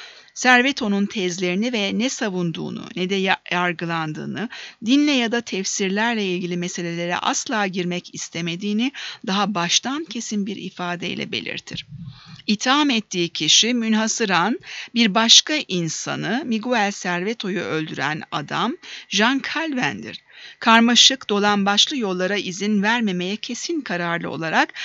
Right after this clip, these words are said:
daha giriş bölümünde yürütmeyi düşündüğü davayı bir hukukçu kadar açık bir biçimde tanımlar. "Jean Calvin," diye başlar şikayet başvurusuna. "Bugün için büyük çapta bir otoriteye sahip olmanın mutluluğuna nail olmuştur.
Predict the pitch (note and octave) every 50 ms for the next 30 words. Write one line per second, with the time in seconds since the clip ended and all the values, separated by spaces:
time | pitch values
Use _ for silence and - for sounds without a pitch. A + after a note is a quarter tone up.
0 | - - - - A#3 G3 G#3+ A#3+ A#3 A#3 A3+ G3 A3 C4+ D#4 - - - G3+ F#3
1 | F3 F3 F3 E3+ E3+ E3 F3+ F#3 F3+ F3 F#3 G3+ G3+ - - G3+ A3 B3 C4 C4
2 | G#3+ F#3 - F3+ E3+ E3 D#3+ E3 D#3+ E3 - F3 F#3 G3+ A3 A#3 A#3 A3+ A#3 A#3
3 | A#3+ A#3 - A3+ A3+ A3 - - G3+ G3+ - G#3 G3+ - - - C4+ C4 B3 -
4 | - - _ _ - - F3+ D#3+ E3+ F3 F#3 G3+ - - G#3 - - - - _
5 | - G3+ F3+ E3+ - - D#3 - - F#3+ - F3 G3+ - - F3 D3+ - - A#1
6 | A1 - - - - _ - - - - - - - - - F#3+ G#3+ A#3+ C4+ C#4+
7 | C4+ - - - - E4+ E4 D4 A3 G3 E3 D#3 D3+ C#3 D3 D#3 D3 D3+ D#3 D3
8 | C#3+ E3 - - D3+ D3+ D#3 D#3 - - E3+ E3+ - E3 D#3 D3+ C#3 D3+ - -
9 | - D#3+ E3 - - - B2+ - - - C#3+ B2+ B2+ - - - - - - -
10 | - G#3+ D4+ D#4 D#4 C#4+ B3 A3+ G3+ - - - F#3 G3 A3 G#3+ G#3+ G#3+ G#3 A3
11 | C4 D#4 E4 - - - C#4 A#3+ A3+ - - A#3 G#3+ A#3 A3 - - G3+ - -
12 | G#3 G#3 G#3+ - G3 F#3 F3+ F3+ - - F3 E3+ E3+ E3+ E3+ - - E3+ E3+ E3+
13 | E3+ F3 F3+ F#3 F#3+ G3 G#3 - - - A3 G#3+ A3 A3 A#3 A#3+ G#3+ G3 F3 E3+
14 | E3 D#3+ D#3 D#3 D3+ D3 C#3+ C3+ C3+ D3 - - - B2+ G2+ -